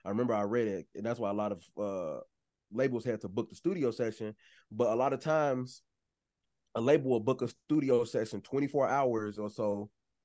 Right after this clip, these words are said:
for a certain amount of time. So a lot of money just is going to that because T-Pain said when he signed his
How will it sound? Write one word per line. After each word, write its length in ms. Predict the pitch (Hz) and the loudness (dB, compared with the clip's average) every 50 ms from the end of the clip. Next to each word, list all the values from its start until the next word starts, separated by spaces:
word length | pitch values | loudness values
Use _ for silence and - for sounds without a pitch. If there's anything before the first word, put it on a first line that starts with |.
| _ _ _ _ _ - | _ _ _ _ _ -6
for 520 | - 127 117 113 110 110 107 208 101 - - _ - | -2 0 2 2 2 2 0 -2 -4 -6 -8 _ -2
a 120 | 135 127 117 | -2 -2 0
certain 280 | - - 156 147 139 131 | 2 4 4 4 4 4
amount 220 | 127 123 120 110 | 2 2 2 0
of 80 | 110 - | -2 -2
time. 400 | 165 165 143 110 95 87 87 - _ _ _ _ - | -2 0 0 -2 -4 -6 -10 -14 _ _ _ _ -6
So 100 | - 107 | -4 -2
a 40 | 107 | 2
lot 180 | 120 135 135 | 2 4 4
of 80 | 131 123 | 4 4
money 320 | 123 147 147 131 117 110 101 | 4 4 4 2 0 -2 -2
just 420 | 92 127 131 131 127 - - - - - | 0 2 2 2 0 -4 -16 -18 -10 -6
is 200 | 117 117 101 101 | -6 -6 -6 -4
going 580 | 104 123 131 139 135 123 113 104 98 95 95 - _ _ _ _ _ _ _ _ | -2 0 2 4 4 2 2 0 -4 -6 -10 -14 _ _ _ _ _ _ _ _
to 120 | - 120 110 | -6 -4 0
that 320 | 101 143 147 135 - 113 | 4 4 4 4 2 -2
because 360 | 110 107 - 117 104 95 - _ _ _ - | -4 -4 -4 -4 -6 -6 -10 _ _ _ -10
T-Pain 500 | - 127 120 - 147 143 156 160 156 135 | -6 -6 -4 0 2 2 2 2 2 0
said 300 | 131 - 127 120 120 113 | -2 -2 0 0 0 0
when 160 | 107 110 107 | 0 -2 -4
he 120 | 110 147 135 | -4 -6 -6
signed 280 | - 139 123 117 127 | -2 -2 -2 0 0
his 160 | 147 147 131 | 0 0 -2